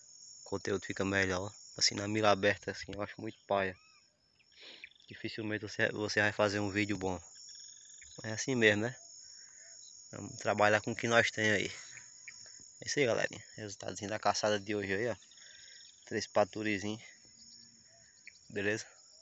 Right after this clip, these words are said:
É isso aí. Graças a Deus aí deu certo aí. Pegar um, um frito hoje aqui na Lagoa das Marrecas. Três paturizão aí, ó. Show de bola. Quem não for inscrito aí, se inscreve, deixa o like,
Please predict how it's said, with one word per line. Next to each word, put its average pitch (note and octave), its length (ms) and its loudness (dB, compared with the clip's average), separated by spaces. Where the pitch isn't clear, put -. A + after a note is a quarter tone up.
É - 100 -10
isso - 160 -6
aí. G2+ 160 -4
Graças G#2 320 -4
a G2+ 80 6
Deus G2+ 220 0
aí G2 120 0
deu G2 140 -2
certo - 360 0
aí. G#2 220 -2
Pegar G#2 260 -6
um, G2+ 220 -4
um G#2+ 100 -6
frito A2 280 -2
hoje G2 160 -2
aqui G2+ 160 -6
na G2 140 -2
Lagoa G2 300 2
das G2 120 4
Marrecas. F#2+ 480 4
Três G#2 240 -4
paturizão G2+ 640 0
aí, A2 140 -2
ó. G#2 60 -6
Show - 120 -8
de A#2 100 -6
bola. G2 300 -2
Quem G#2+ 120 -4
não G#2+ 60 -2
for - 160 4
inscrito A2+ 360 4
aí, G#2+ 80 8
se - 160 2
inscreve, G#2+ 400 6
deixa G#2 240 0
o F#2+ 60 0
like, G#2+ 340 2